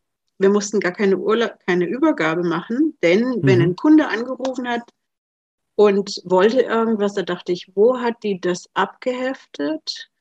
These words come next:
Speaker 1: Ein Griff, alles klar,
Speaker 2: Mhm.
Speaker 1: konnte ich Auskunft geben. Ja?
Speaker 2: Ja.
Speaker 1: Schwierig wurde es für mich immer dann, wenn das Kollegen waren, die so ganz anders sind, ne?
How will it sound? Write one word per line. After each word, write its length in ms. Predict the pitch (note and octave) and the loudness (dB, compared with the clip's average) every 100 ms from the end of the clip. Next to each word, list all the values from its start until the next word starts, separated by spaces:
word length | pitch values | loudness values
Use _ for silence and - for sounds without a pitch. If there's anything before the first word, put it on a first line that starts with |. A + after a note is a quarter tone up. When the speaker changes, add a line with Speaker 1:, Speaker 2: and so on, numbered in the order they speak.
| _ _ - | _ _ -2
Speaker 1:
Ein 220 | F#3+ F#3+ | 0 0
Griff, 560 | G3 - A#3+ D#4+ - - - | -4 -4 -2 -2 -6 -12 -2
alles 340 | F#3+ G3+ - | 2 2 -2
klar, 380 | - F#3+ F#3 G#3 | -4 0 2 2
Speaker 2:
Mhm. 60 | B2+ | 0
Speaker 1:
konnte 160 | G3 | -2
ich 120 | F#3+ | -4
Auskunft 420 | - - - E3 - | -12 -10 -8 -8 -8
geben. 320 | C#3+ - G3 _ _ _ - | -12 -12 -16 _ _ _ -8
Ja? 100 | C#4+ E4+ | -8 -4
Speaker 2:
Ja. 200 | B2+ A#2+ _ _ _ _ _ | -4 -6 _ _ _ _ _
Speaker 1:
Schwierig 400 | - C4 D#4 D#4 | 0 4 4 4
wurde 140 | C#4 C#4 | 2 0
es 80 | - | -2
für 80 | |
mich 240 | B3 A#3+ - | -2 -2 -4
immer 220 | G#3 G3+ | -2 -2
dann, 480 | F#3 G3 A3 D#4 F4+ - _ _ - | 0 0 4 4 2 -2 _ _ -10
wenn 640 | F#3 G3+ A#3+ C4+ D4 D4 C#4+ - _ _ _ _ _ _ | -2 0 0 2 2 2 -2 -14 _ _ _ _ _ _
das 200 | A3+ - | -6 -4
Kollegen 420 | - G#3+ A3 A#3 | -4 2 2 2
waren, 160 | A3+ G#3+ | 0 -2
die 120 | G#3 | -2
so 140 | G3 | -6
ganz 320 | F#3+ G#3+ A3+ - | -4 -2 -2 -2
anders 400 | F#3 F#3+ F#3+ - | -2 -2 -4 -8
sind, 280 | C#3+ E3+ - _ | -10 -10 -12 _
ne? 220 | A3+ F4 | 0 0